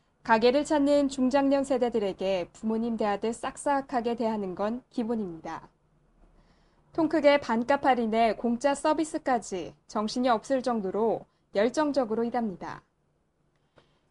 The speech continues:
시장 손님들은 이내 가던 발걸음을 멈추고 이들을 사랑스러운 눈매로 바라봅니다. 서비스 만점, 감동 백 배, 위풍당당을 자랑하는 이 가게는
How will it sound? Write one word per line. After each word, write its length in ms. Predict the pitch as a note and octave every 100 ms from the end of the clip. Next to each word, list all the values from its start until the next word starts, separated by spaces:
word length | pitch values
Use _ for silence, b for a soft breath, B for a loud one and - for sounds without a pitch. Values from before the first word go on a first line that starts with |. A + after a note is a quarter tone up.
| _
시장 340 | - D#4 D4+
손님들은 640 | D4+ D4 C#4+ B3+ C4 D4 A3+
이내 320 | A3 C#4+ C#4+
가던 380 | - A#3 A#3+ C4+
발걸음을 500 | B3+ A3 A#3+ A3 A#3+
멈추고 640 | G#3+ G3 - - F#3+ E3 - _ -
이들을 480 | G#3+ A3 A3 A#3 A#3
사랑스러운 640 | D#4 D#4 D#4+ D4+ C4 C4
눈매로 360 | A#3 A3+ A3 A3
바라봅니다. 760 | G#3 G3+ F#3 E3 D#3+ F3 D3 - _ _ _ _ _ _ _ _ _ _
서비스 480 | - C#4+ C#4 - C4+
만점, 640 | C4+ G#3+ G3 - G3+ D3+ - _ -
감동 460 | A3+ G#3+ G#3+ A#3+ A3+
백 220 | G3 -
배, 240 | F#3 D3 _ _ _ A3
위풍당당을 800 | A#3+ D#4+ D4 C#4 C4 B3 C4
자랑하는 500 | B3+ A#3+ A#3 A3+ A#3+
이 160 | G#3+ A#3
가게는 560 | A3+ G#3+ G3+ G3 A3+